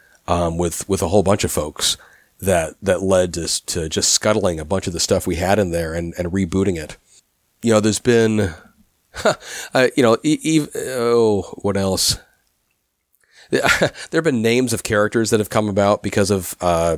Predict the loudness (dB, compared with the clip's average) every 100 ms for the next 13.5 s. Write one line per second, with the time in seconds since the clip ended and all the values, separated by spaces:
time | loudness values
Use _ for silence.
0 | -6 _ 0 2 2 2 2 0 -4 -6
1 | -2 0 2 2 0 0 -2 0 -2 -2
2 | -2 0 0 -2 -2 0 0 0 0 2
3 | 0 -4 -14 -20 -20 -14 -4 0 0 -2
4 | 0 2 2 0 2 2 2 0 0 0
5 | 2 0 0 -4 -2 0 0 2 0 0
6 | -2 -2 -2 -4 -10 _ _ -6 -4 0
7 | 0 0 -2 0 0 0 -2 -10 _ _
8 | _ _ -4 -2 0 -2 -6 -12 -16 _
9 | _ _ _ _ _ _ _ _ _ _
10 | -2 0 2 2 0 -2 -8 -14 -2 2
11 | 4 2 -8 -12 -10 -2 -2 -2 -8 -10
12 | -4 -2 0 0 2 0 2 0 0 -2
13 | 0 0 0 -2 -4